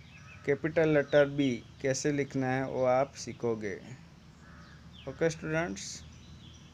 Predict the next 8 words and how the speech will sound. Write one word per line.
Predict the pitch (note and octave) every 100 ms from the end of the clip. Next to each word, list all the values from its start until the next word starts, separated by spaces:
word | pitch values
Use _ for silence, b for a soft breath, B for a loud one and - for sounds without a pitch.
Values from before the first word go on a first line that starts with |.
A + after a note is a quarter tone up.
| - - - - - - - _ E3 D#3+ - - - - - -
open | C#3+ C#3 F3 F3+ F3+
the | F3
page | D3+ D3 C#3+
number | C3 C3 C3 C3+ - -
five। | C#3 B2 G#2+ - - - B B B - -
Last | D3+ F3 -
time | E3+ D3 C#3 C#3 C#3 C#3
you | D3